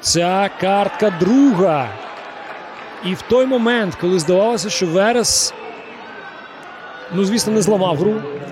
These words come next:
але принаймні починає дотискати суперника, рівненська команда залишається в десятьох.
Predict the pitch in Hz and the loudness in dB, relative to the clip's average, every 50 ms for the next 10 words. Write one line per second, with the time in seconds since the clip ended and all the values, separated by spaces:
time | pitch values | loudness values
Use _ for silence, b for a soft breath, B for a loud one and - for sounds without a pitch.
0 | 170 180 160 165 175 190 202 202 - 196 202 196 196 214 214 214 208 202 202 202 | -4 0 2 4 4 4 4 2 2 0 0 2 2 0 0 0 0 0 0 0
1 | 196 190 185 - 170 180 - - 190 202 202 190 175 190 175 170 - - 208 190 | 0 0 0 0 -2 -2 -2 0 2 2 2 2 0 -2 -4 -2 0 0 0 0
2 | - 180 - 175 151 - 175 208 240 240 196 139 147 117 104 117 127 - - - | -2 -4 -4 -4 0 2 2 2 2 0 -2 -4 -4 -4 -6 -6 -8 -10 -10 -8
3 | - - 139 180 233 233 233 208 - - 196 - - 190 208 226 247 233 202 165 | -4 -2 0 0 2 2 2 2 2 0 0 0 2 2 2 2 2 2 2 2
4 | 156 180 170 165 - - 202 214 220 220 202 - 202 190 170 175 - - 165 - | 2 2 0 0 0 0 2 2 2 2 0 0 -2 -2 -2 -2 -2 -2 -2 -2
5 | 160 143 117 98 | -2 -2 -2 -4